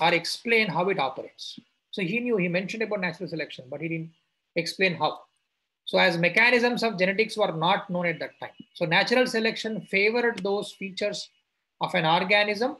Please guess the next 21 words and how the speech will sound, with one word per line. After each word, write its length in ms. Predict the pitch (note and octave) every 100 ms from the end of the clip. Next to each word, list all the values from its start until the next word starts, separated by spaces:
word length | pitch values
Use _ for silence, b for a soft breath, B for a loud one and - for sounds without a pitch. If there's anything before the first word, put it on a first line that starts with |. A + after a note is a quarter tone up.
| -
that 300 | E3+ E3 D3
brought 480 | D3+ E3 G#3 A#3 - _ -
it 120 | F3
into 500 | F#3 F#3 F#3 A#3+ D4 - _ _
more 400 | D3 D3+ G3 A3+
efficient 580 | G3 - G#3 G3 G3+ F#3+
adaptive 500 | D#3+ F3 E3+ - E3+
relationship 680 | D3+ D#3 D#3 E3+ D#3+ D#3 D3+
with 100 | D3+
the 100 | D#3+
environment. 600 | A#2+ A2+ G2 - _ - _ -
Simply, 680 | - F#3 B3 A#3 E3+ F3 - _ _ _ _ _
natural 520 | C#3 D3 F3 G#3 A3 F3+
selection 540 | F3 F3 F3+ G3 F#3+
favors 400 | E3+ F3 G3 A3
something 320 | F3+ E3+ E3 F3+
that 120 | E3+
is 80 | F#3
beneficial. 520 | F#3 D3+ - - - _ _ _ _ _ _ _ _ _ _ _ _ _ _ _ _ _ _
Beneficial 580 | C#3+ F3 F3 G#3+ G#3 G3
characteristics. 760 | F3 F3 E3 D#3+ - - -